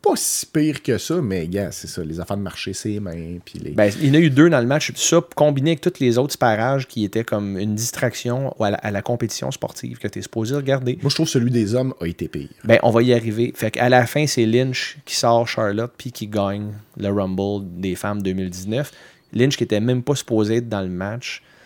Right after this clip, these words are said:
Speaker 2: Ils vont peut-être avoir une histoire à Raw avec ça. J'ai pas écouté Raw hier,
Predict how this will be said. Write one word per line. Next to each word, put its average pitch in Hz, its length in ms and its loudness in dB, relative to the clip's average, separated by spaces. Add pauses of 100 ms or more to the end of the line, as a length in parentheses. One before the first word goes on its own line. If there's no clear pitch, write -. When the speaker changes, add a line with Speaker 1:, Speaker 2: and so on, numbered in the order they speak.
(340)
Speaker 2:
Ils 113 60 2
vont 110 160 6
peut-être 131 320 4
avoir 117 320 4
une 113 100 0
histoire 120 380 0
à 104 80 2
Raw 104 220 2
avec 104 200 0
ça. 156 120 -2
J'ai 123 160 0
pas 120 100 0
écouté 120 260 -2
Raw 110 180 2
hier, 117 180 -2